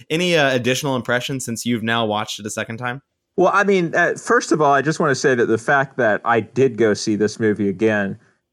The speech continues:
Speaker 2: says something in and of itself, because I'm not the type of person,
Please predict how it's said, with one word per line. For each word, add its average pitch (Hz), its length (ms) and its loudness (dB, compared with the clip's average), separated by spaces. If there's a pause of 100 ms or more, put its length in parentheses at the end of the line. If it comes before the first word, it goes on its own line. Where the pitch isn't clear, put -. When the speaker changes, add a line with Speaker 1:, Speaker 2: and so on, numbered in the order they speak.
Speaker 2:
says 185 300 0
something 151 460 2
in 143 160 2
and 131 100 2
of 113 140 0
itself, 120 440 0
because 104 460 0
I'm 147 260 0
not 135 300 0
the 117 80 2
type 113 280 -2
of 104 100 -8
person, 104 520 -2